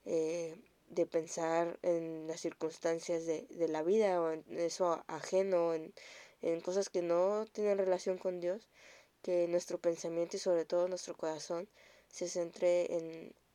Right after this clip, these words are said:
en esta semana, ¿no? En lo que vamos a vivir y que podamos acompañar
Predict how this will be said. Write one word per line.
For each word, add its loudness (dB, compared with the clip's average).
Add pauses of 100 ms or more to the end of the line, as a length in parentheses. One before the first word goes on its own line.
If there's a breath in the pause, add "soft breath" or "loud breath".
en 0
esta -4
semana, -2
¿no? -2 (480 soft breath)
En 2
lo 2
que -2
vamos -2
a 0
vivir 0
y 0
que -4
podamos 0
acompañar -4